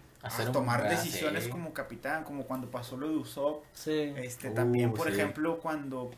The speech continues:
Speaker 2: eh, pasó lo de los, es, muchachos estos, donde sale Igaran por primera vez, ¿cómo se les llama? ¿Cómo se llamaban
Speaker 1: Ah,
Speaker 2: esos? Los
Speaker 1: eh,
Speaker 2: Battle Works.
Speaker 1: Battle Works.
Speaker 2: Sí, bueno, por ejemplo, ahí cuando pelea contra él, o sea, no está peleando con la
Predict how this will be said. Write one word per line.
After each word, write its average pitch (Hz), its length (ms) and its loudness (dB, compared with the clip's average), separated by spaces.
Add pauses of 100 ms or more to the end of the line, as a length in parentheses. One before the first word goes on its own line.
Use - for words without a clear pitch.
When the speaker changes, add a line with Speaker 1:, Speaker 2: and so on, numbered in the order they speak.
(100)
Speaker 2:
eh, 123 420 -4
pasó 123 300 -6
lo 143 240 -4
de 156 160 -2
los, 113 720 -6 (260)
es, 123 140 -10
muchachos 123 560 -8
estos, 147 480 -12
donde 131 300 -6
sale 127 260 -4
Igaran 156 380 -2
por 143 160 -10
primera 127 280 -6
vez, 151 180 -6
¿cómo 156 140 -10
se - 140 -14
les 151 120 -10
llama? 131 200 -8
¿Cómo 139 160 -12
se 160 120 -12
llamaban 139 320 4
Speaker 1:
Ah, 135 60 6
Speaker 2:
esos? 123 320 0
Los 117 120 2
Speaker 1:
eh, 113 40 0
Speaker 2:
Battle 127 320 2
Works. 175 220 0
Speaker 1:
Battle 117 200 -2 (100)
Works. 135 340 -2 (200)
Speaker 2:
Sí, - 120 -12
bueno, 120 240 -2
por 127 120 -4
ejemplo, 127 340 -2
ahí 151 80 0
cuando 160 340 -4
pelea 127 500 -4
contra 131 360 -4
él, 143 100 -4
o 131 60 -4
sea, 143 140 0
no 139 180 0
está 185 320 0
peleando 185 480 0
con 165 280 -6
la 113 400 -4